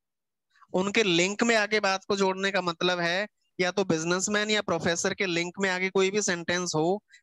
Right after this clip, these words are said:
पहले sentence में मिल जाए, दूसरे में मिल जाए, तीसरे में मिल जाए या आखिरी में मिले,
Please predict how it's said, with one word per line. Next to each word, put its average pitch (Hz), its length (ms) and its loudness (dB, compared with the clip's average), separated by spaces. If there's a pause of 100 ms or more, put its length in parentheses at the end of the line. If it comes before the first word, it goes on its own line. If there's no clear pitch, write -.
(100)
पहले 165 300 -2
sentence 180 480 -2
में 185 80 2
मिल 180 200 0
जाए, 185 180 2
दूसरे 180 380 0
में 185 100 0
मिल 170 160 -2
जाए, 170 160 0
तीसरे 170 380 -2
में 185 80 2
मिल 175 160 -2
जाए 170 160 0
या 175 180 0
आखिरी 160 300 -2
में 170 140 0
मिले, 151 340 -2